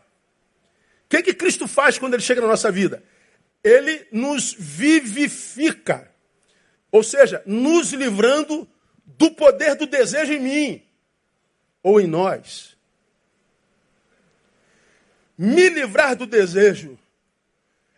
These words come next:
é matá-lo em mim? Não, vou falar sobre isso mais adiante um pouquinho. Não ando mais segundo a vontade da carne, os desejos da carne, e nem por onde meu pensamento aponta vai, nem por onde minha carne aponta eu vou.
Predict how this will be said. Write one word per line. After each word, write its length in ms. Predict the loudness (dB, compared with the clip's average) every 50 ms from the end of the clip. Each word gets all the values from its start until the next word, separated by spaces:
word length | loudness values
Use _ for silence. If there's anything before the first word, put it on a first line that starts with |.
| _ -2
é 100 | 0 0
matá-lo 460 | 2 0 -2 0 2 2 2 2 2
em 60 | 2
mim? 340 | 2 2 0 0 -2 -4 -6
Não, 340 | -2 0 0 2 0 0 -4
vou 120 | -8 -10
falar 200 | -6 -4 -4 -4
sobre 260 | -4 -6 -10 -10 -10 -12
isso 120 | -12 -10
mais 140 | -8 -4 -4
adiante 320 | -2 -2 -2 -4 -4 -6
um 20 | -8
pouquinho. 460 | -8 -8 -8 -8 -8 -10 -10 -10 -14 _ _ _ _ _ _ _ _ _ _ _ _ _ _ _ _ _ _ _ _ _ _ _ _ _ _ _ _ _ _ _ _ _ _ _ _ _ _ _ _ _ _
Não 220 | -2 0 2 4
ando 260 | 4 2 2 0 -2
mais 640 | -2 0 0 0 0 -2 -4 -8 -12 -14 -14 -16 _ _ _ _ _ _
segundo 640 | _ -14 -8 -8 -8 -4 0 0 0 0 0 -2 -4 -4
a 140 | -2 -2 -2
vontade 760 | 0 2 2 2 2 0 -4 _ _ -2 0 0 -2 -4 -4
da 140 | -4 -4 -4
carne, 380 | -4 _ -4 -4 -2 -2 -2 -4
os 80 | -6
desejos 640 | 0 2 2 2 2 0 -4 2 2 2 2 2 -2
da 140 | -10 -14 -14
carne, 420 | -10 -8 -6 -4 -4 -4 -6 -8 _ _ _ _ _ _ -2
e 80 | 0
nem 160 | 0 0 0 0
por 140 | 0 0
onde 160 | -2 0 4 4
meu 120 | 4 4
pensamento 580 | 4 -2 -6 -4 -2 -4 -2 -2 -4 -2 -2 -4
aponta 440 | -4 -4 -4 -6 -4 -2 -2 -2
vai, 220 | 0 0 0 0 0
nem 160 | -2 -2 -4
por 140 | -4 -4 -4
onde 120 | -2 -2
minha 140 | -2 -2 -2
carne 260 | -2 -4 -4 -2 -4
aponta 340 | -4 -4 -4 -4 -2 2 2
eu 80 | 2 2
vou. 400 | 0 0 0 2 2 0 -2